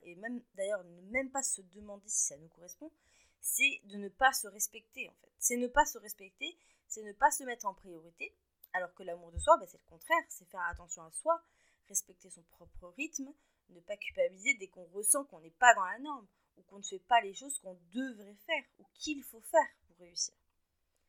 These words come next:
Et en apprenant à m'écouter, je suis maintenant beaucoup plus heureuse. Et si ma créativité, elle arrive à trois heures du matin, ça arrive très souvent, c'est pour ça que je prends cet exemple, et que je me réveille en pleine nuit parce que j'ai envie de créer du contenu,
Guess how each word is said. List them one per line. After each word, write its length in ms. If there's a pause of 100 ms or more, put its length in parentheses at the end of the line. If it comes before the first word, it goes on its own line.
(540)
Et 100
en 80
apprenant 380
à 40
m'écouter, 460
je 60
suis 140
maintenant 360
beaucoup 320
plus 260
heureuse. 400 (380)
Et 160
si 300
ma 120
créativité, 800
elle 80
arrive 240
à 60
trois 280
heures 80
du 80
matin, 300
ça 140
arrive 200
très 160
souvent, 320
c'est 60
pour 100
ça 80
que 80
je 80
prends 120
cet 180
exemple, 340 (440)
et 60
que 140
je 80
me 100
réveille 240
en 60
pleine 200
nuit 120
parce 160
que 100
j'ai 220
envie 380
de 100
créer 320
du 100
contenu, 320